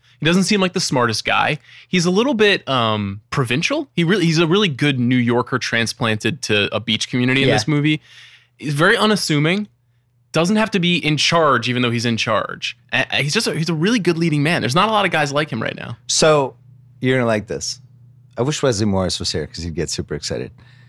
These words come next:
Speaker 3: Michael Douglas basically had the career Roy Scheider should have had.
Speaker 1: Interesting.
Speaker 3: Same kind of parts and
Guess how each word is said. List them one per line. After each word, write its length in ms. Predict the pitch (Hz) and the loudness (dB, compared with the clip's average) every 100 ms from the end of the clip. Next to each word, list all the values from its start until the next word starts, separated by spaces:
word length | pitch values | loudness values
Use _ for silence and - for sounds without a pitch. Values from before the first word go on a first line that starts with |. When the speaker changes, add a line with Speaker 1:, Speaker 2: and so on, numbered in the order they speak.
| - - - _ - | -20 -20 -20 _ -2
Speaker 3:
Michael 300 | 139 175 190 | 0 2 2
Douglas 380 | 147 151 139 - | 2 2 2 0
basically 480 | 127 113 - 120 113 | 0 0 0 -2 0
had 260 | 104 120 107 | 2 0 0
the 80 | |
career 320 | 110 117 110 104 | -2 0 0 2
Roy 220 | 101 104 | 0 0
Scheider 400 | - 107 98 95 | 0 0 0 -2
should 180 | - 95 | -2 -2
have 100 | 85 | -2
had. 360 | 92 76 - - - - - - - - - - - - - - | -2 -2 -6 -18 -20 -20 -20 -20 -20 -20 -20 -20 -20 -20 -18 -12
Speaker 1:
Interesting. 340 | 117 143 - | -8 -4 0
Speaker 3:
Same 280 | 165 160 175 | 2 2 0
kind 300 | - 170 151 | 0 0 0
of 140 | 120 | -2
parts 500 | - 151 147 147 - | -2 2 4 2 -2
and 340 | 123 113 104 | 0 0 0